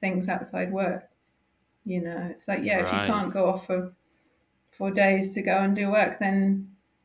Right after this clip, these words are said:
Speaker 1: you know, because you have to look after your kids, then, then this is something that's not acceptable.
Speaker 2: Yeah, it was, uh, I think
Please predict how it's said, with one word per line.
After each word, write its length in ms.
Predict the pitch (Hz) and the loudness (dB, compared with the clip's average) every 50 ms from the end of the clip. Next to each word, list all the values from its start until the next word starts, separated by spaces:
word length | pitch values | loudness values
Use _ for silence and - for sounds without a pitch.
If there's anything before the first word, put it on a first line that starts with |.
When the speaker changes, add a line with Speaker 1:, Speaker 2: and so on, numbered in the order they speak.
| _ _ | _ _
Speaker 1:
you 100 | - 202 | -4 -4
know, 60 | 190 185 | -4 -2
because 280 | 196 196 - 202 196 | -4 -4 -4 -4 -2
you 100 | 185 190 | -2 -2
have 240 | 202 226 226 226 - | 0 0 -2 -2 -4
to 60 | 202 | -6
look 180 | 202 196 - 202 | -6 -6 -4 -6
after 260 | 185 185 - - - | -6 -8 -8 -8 -4
your 180 | - 185 180 180 | -2 -2 -2 -2
kids, 380 | - - 170 170 165 - - | 0 0 0 0 0 -2 -4
then, 460 | 185 190 185 185 185 190 185 185 - - _ _ _ _ _ _ _ _ _ _ _ _ _ _ - | -4 -4 -2 -2 -4 -6 -8 -10 -14 -18 _ _ _ _ _ _ _ _ _ _ _ _ _ _ -6
then 260 | 202 196 208 208 202 | -4 -2 -2 0 0
this 240 | 202 202 196 - - | 0 -2 -2 -2 -4
is 220 | 202 196 190 - | -4 -4 -4 -6
something 640 | - - - - - - 220 208 196 196 196 196 196 196 | -8 -10 -10 -10 -8 -6 -4 -4 -4 -2 -2 -2 0 0
that's 200 | 190 196 - - | -2 -2 -2 -4
not 200 | 196 196 - 208 | -4 -4 -4 -6
acceptable. 720 | - - - - - - - - 196 196 - - - - _ _ _ _ _ _ _ _ _ _ _ _ _ _ _ _ _ _ _ _ _ _ _ _ _ - - _ _ _ _ _ - | -8 -8 -8 -10 -12 -10 -12 -10 -8 -8 -8 -8 -10 -12 _ _ _ _ _ _ _ _ _ _ _ _ _ _ _ _ _ _ _ _ _ _ _ _ _ -20 -20 _ _ _ _ _ -20
Speaker 2:
Yeah, 600 | - - 98 95 95 98 104 104 95 92 92 90 | -16 -12 -8 -6 -4 -4 -2 -2 -2 -2 -4 -6
it 320 | - - - 104 104 - - | -6 -6 -6 -6 -6 -6 -4
was, 340 | 98 98 95 95 95 98 | -4 -4 -4 -4 -6 -6
uh, 220 | 95 95 95 92 71 | -4 -2 -2 -2 -2
I 140 | 80 98 101 | -2 -2 -4
think 520 | 98 - - 107 110 107 104 104 - - | -4 -4 -2 0 0 0 -2 -4 -8 -14